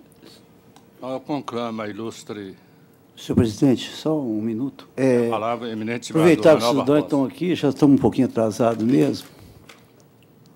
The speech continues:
Speaker 2: é, alertar eles que estão vendo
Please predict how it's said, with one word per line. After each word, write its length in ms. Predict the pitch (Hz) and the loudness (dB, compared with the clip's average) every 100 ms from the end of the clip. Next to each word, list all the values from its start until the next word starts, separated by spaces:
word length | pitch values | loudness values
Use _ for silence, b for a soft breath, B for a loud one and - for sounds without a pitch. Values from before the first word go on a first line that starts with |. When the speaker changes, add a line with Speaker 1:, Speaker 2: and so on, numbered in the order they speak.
| - | -4
Speaker 2:
é, 640 | 143 156 147 135 127 117 | 0 2 2 2 0 -2
alertar 600 | - 147 180 139 - 143 | 0 4 6 6 6 6
eles 320 | 139 185 175 - | 6 4 2 0
que 320 | 196 - - - _ _ | -2 -2 -8 -20 _ _
estão 460 | - - - 190 160 | -12 -10 2 6 6
vendo 500 | 117 127 165 185 175 | 6 4 4 4 4